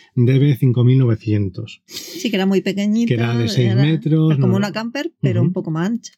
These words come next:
Speaker 1: Claro, es, es lo que, e-, Eva me decía, "Es que, aunque te parezca mentira", dice, "los diez centímetros que tienen de más a cada lado y los veinte que tiene, eh, en el techo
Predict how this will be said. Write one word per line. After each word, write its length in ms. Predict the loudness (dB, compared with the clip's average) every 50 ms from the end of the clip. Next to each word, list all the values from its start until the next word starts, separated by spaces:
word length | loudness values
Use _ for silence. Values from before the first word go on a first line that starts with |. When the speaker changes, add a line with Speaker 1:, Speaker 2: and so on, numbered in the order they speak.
| _
Speaker 1:
Claro, 460 | -2 -2 0 2 2 2 2 2 0 2
es, 180 | 0 2 2
es 140 | 2 4 4
lo 100 | 4 4
que, 160 | 2 0 -2 -2 -4 -4 -4 -2
e-, 220 | 0 2 2 2 2 2 2
Eva 200 | 4 4 4 4
me 160 | 4 4 4 4
decía, 540 | 4 2 0 2 2 2 2 0 -2 -4 -2
"Es 200 | 0 0 0 0
que, 260 | -2 0 2 2 2 2 2
aunque 240 | 2 2 4 2
te 100 | 0 0
parezca 320 | 2 2 2 0 2 2 4
mentira", 500 | 6 6 6 4 4 2 0 0 -2 -6 _ _ _ _ _
dice, 240 | -4 -4 -2 -2 -2 2
"los 320 | 2 4 4 4 4 4
diez 160 | 2 2 2 2
centímetros 440 | 2 2 4 4 4 4 4 2 0
que 100 | 0 0
tienen 360 | 2 4 4 4 4 4 4
de 260 | 2 2 4 4 2 2
más 240 | 0 0 0 -2
a 60 | -4 -2
cada 240 | 0 0 0 2
lado 420 | 2 2 0 0 0 0 -2 -4 -4 _
y 380 | 0 2 2 0 -2 -4 _ _ _ _
los 300 | 0 0 2 2 2 0
veinte 320 | 0 0 0 0 0 0 -2
que 100 | -2 -2
tiene, 380 | 0 2 4 4 4 2 0 0
eh, 440 | 0 2 2 4 2 2 2 2 2
en 80 | 4
el 160 | 4 2 2
techo 380 | 2 0 -2 0 0 -2 -2 -2